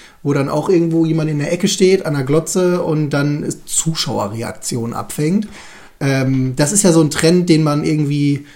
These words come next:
eingebracht hat, um zu sagen, „Boah, wir werden digital, wir holen uns Leute aus dem Netz direkt mit dazu und der Zuschauer kann interagieren, bla bla bla, brauch ich alles nicht.“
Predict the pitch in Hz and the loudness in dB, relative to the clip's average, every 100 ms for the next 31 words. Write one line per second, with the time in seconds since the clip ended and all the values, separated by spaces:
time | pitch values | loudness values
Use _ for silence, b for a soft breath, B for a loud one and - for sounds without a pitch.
0 | B B B - _ _ _ - - 151 | B B B -20 _ _ _ -10 0 2
1 | 165 139 143 143 160 143 151 139 - 131 | 2 0 -2 -2 -4 -2 -2 -4 -2 -2
2 | 131 123 123 123 120 123 120 120 - 120 | -2 -2 -4 -4 -4 -4 -4 -6 -8 -6
3 | 127 123 117 131 127 117 - - 143 127 | -4 -4 -4 -2 -2 -4 -8 -8 -4 -2
4 | 131 123 123 123 123 - - 127 127 131 | -2 -2 -2 0 -2 -4 -6 -6 -4 -6
5 | 120 113 - 127 123 123 120 B B B | -4 -6 -6 -4 -2 -2 -6 B B B
6 | 139 131 131 123 123 - 151 - 127 143 | -2 0 0 0 0 -2 -2 0 -2 -2
7 | 170 131 135 127 120 131 131 127 117 95 | -2 -2 0 0 2 2 2 2 0 -2
8 | 101 90 90 85 - 98 95 92 - 98 | -6 -8 -8 -8 -8 -10 -10 -12 -12 -14
9 | - | -16